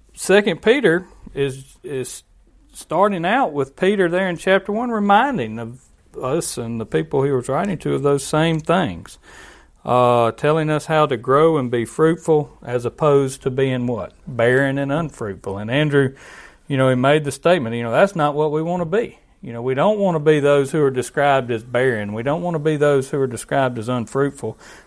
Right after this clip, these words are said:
because, based on Jesus' words, you know, those, uh, will be cast into, uh, eternal condemnation. But, uh, there towards the end of chapter one, Peter does seem to change kinda what he's talking about,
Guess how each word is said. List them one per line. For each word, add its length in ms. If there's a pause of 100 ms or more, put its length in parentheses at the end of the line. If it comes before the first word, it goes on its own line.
(120)
because, 720
based 480
on 160
Jesus' 500
words, 720
you 100
know, 140
those, 560
uh, 240
will 180
be 320 (400)
cast 380
into, 500 (100)
uh, 220
eternal 460
condemnation. 840 (840)
But, 340
uh, 320 (520)
there 180
towards 320
the 80
end 280
of 120
chapter 420
one, 440 (240)
Peter 420 (120)
does 400
seem 300
to 80
change 840 (240)
kinda 220
what 180
he's 180
talking 420
about, 500